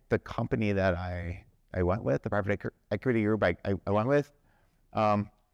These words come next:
the people. It was, it was the people, not just the people on their team, but the, like, their, the way they reacted with my team as well. And wh-, when I say reacted, I mean, like, they kept the, they kept my team on staff,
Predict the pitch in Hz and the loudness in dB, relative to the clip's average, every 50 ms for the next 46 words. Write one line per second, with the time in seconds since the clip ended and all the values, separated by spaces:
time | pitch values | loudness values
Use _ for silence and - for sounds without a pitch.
0 | _ _ _ _ _ _ _ _ _ - _ _ - 139 123 - 107 95 90 87 | _ _ _ _ _ _ _ _ _ -20 _ _ -6 -4 -2 -2 -2 -2 -2 -4
1 | - _ _ _ _ _ _ - - - _ _ - 123 - 160 170 175 165 - | -8 _ _ _ _ _ _ -20 -20 -20 _ _ -6 -2 2 4 4 4 4 2
2 | - 180 175 165 139 139 131 - - - 196 180 175 - - 180 170 165 170 170 | 0 0 0 2 2 0 -2 -2 -4 -6 -6 -6 -4 0 2 2 4 4 2 2
3 | 147 131 151 185 196 - 175 139 - - - _ _ _ _ _ _ _ _ _ | 0 0 0 0 0 0 -2 -4 -4 -8 -16 _ _ _ _ _ _ _ _ _
4 | _ _ _ - 117 120 - 127 135 110 123 113 110 101 95 95 98 107 117 120 | _ _ _ -6 -4 -2 0 0 0 2 2 2 2 2 2 2 4 4 2 2
5 | - - 147 131 139 139 120 104 113 - - _ - 113 110 101 - - 113 104 | 0 -2 -4 -2 -2 -4 -2 -4 -4 -6 -6 _ 0 2 2 2 -2 -6 -2 0
6 | 110 113 110 113 110 107 107 107 101 - _ _ _ _ _ _ _ _ _ _ | 2 4 4 4 4 4 2 0 -2 -6 _ _ _ _ _ _ _ _ _ _
7 | _ _ _ _ _ _ _ _ _ - - 107 113 104 113 117 120 127 127 113 | _ _ _ _ _ _ _ _ _ -6 0 0 2 4 4 4 4 4 2 4
8 | 117 117 110 110 107 107 110 127 - _ _ _ _ _ _ - - 101 104 101 | 2 4 4 4 4 2 0 -2 -10 _ _ _ _ _ _ -8 -2 2 4 4
9 | 101 101 101 110 - - 123 110 104 107 104 95 - 104 92 90 92 92 - - | 4 4 4 0 -2 -2 -4 -2 0 0 0 0 0 0 0 0 -2 -4 -4 -4
10 | 117 110 110 110 107 95 - - 80 85 87 87 87 90 95 104 117 123 - 113 | -4 -2 -2 -2 -2 -4 -4 -4 -2 0 0 0 0 0 0 -2 -2 -2 -2 -2
11 | 117 127 - - 143 147 147 139 151 139 120 110 104 104 107 - - 107 101 98 | -2 -2 0 0 0 0 2 2 2 4 4 4 4 2 2 0 -2 -4 -2 -2
12 | 92 95 95 92 87 87 90 - - - - 107 110 - - 120 - - 101 101 | -2 -2 -2 -4 -4 -6 -8 -10 -12 -6 -2 -2 -2 0 0 -2 0 0 0 -2
13 | 95 - - 113 117 - 139 123 98 95 87 - - 90 90 82 80 - - - | -2 -2 -2 -2 0 0 0 0 0 -2 -2 -2 -2 -2 -2 -2 -4 -8 -8 -6
14 | 101 101 101 98 95 95 95 - - | -2 0 2 2 2 2 0 -2 -6